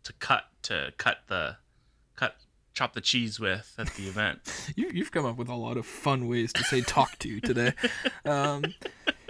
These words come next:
Speaker 2: and Chris, this brings us to beverage pong partner. Now,
Speaker 1: Yeah,
Speaker 2: this
Speaker 1: we
Speaker 2: was an
Speaker 1: don't,
Speaker 2: interesting one
Speaker 1: we don't
Speaker 2: for me.
Speaker 1: advocate alcohol here.
Speaker 2: No. Speaking of, uh, Bevy of Bevies, when's that coming back?
Speaker 1: It's a fair question.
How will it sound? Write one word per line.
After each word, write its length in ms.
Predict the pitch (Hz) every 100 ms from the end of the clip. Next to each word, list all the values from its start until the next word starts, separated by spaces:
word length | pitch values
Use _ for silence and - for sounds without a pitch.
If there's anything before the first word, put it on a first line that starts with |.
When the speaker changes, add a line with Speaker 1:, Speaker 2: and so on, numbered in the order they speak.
| - - 214 - - - -
Speaker 2:
and 220 | 135 139
Chris, 460 | - 156 143 - - -
this 300 | 139 208 -
brings 420 | 220 175 160 151
us 220 | 147 - -
to 440 | - 156 139 139 -
beverage 760 | 135 151 165 190 165 120 -
pong 600 | - 143 120 104 71 82 - - -
partner. 520 | - 127 - - - - - - _ -
Now, 100 | 147
Speaker 1:
Yeah, 40 |
Speaker 2:
this 220 | 220 269
Speaker 1:
we 60 | 240
Speaker 2:
was 80 | 127
an 80 |
Speaker 1:
don't, 80 | 143
Speaker 2:
interesting 580 | 185 - 147 - 131 95
one 280 | 82 73 - - - - _ - _ -
Speaker 1:
we 60 |
don't 80 | 127
Speaker 2:
for 40 | -
me. 40 |
Speaker 1:
advocate 420 | 127 127 131 127 -
alcohol 480 | 107 107 101 104 98
here. 340 | - 95 117 - - - -
Speaker 2:
No. 300 | 147 117 - -
Speaking 360 | - - 254 156
of, 320 | 117 117 - -
uh, 220 | 135 139
Bevy 260 | 139 190 247
of 40 | 180
Bevies, 320 | 175 117 -
when's 140 | 175 165
that 140 | 160
coming 200 | - - -
back? 180 | - - - - - - - - - - - - - - _
Speaker 1:
It's 100 | 240
a 40 |
fair 180 | 277 262
question. 560 | - 170 - 196 196